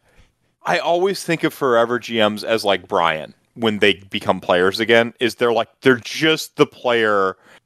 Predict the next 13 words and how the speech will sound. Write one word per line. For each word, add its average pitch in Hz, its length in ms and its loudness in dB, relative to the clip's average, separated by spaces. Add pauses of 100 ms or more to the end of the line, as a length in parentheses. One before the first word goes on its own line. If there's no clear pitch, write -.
that 117 120 4
is 113 140 -6
the 117 140 0
most 117 480 0
difficult 117 420 0
to 117 100 -12
G 104 260 -2
M 85 240 0 (360)
because 120 300 -6
they 120 120 -2
know 123 180 0
the 143 120 -6
rules 120 460 -2